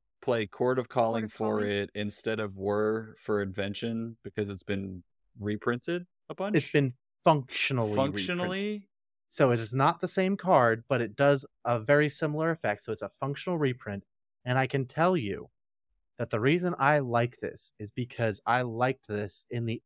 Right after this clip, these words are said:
Speaker 3: old blue-white Colonnade mirrors.
Speaker 1: So it's an artifact that was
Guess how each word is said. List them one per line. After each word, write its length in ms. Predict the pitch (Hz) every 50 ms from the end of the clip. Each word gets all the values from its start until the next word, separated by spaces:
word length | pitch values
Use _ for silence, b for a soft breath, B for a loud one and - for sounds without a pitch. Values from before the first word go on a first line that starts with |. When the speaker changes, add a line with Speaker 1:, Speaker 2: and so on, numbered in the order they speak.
| _
Speaker 3:
old 420 | 120 131 147 151 156 165 151 143 - _ -
blue-white 680 | 113 117 139 156 180 175 165 151 143 143 139 139 139 - _ _ _ _ _ _ _
Colonnade 720 | - 147 139 131 131 123 107 101 101 98 95 95 87 - _ _ _ _ _ _ -
mirrors. 640 | 113 110 98 - - - - _ - - - - - _ _ _ _ _ _ _ _
Speaker 1:
So 260 | - - - 117 107
it's 160 | 104 101 -
an 140 | 107 101 - - _ _ _ _ _ -
artifact 680 | 107 117 123 127 123 120 - - 120 113 113 - - - -
that 140 | 113 87
was 300 | 82 104 101 98 - -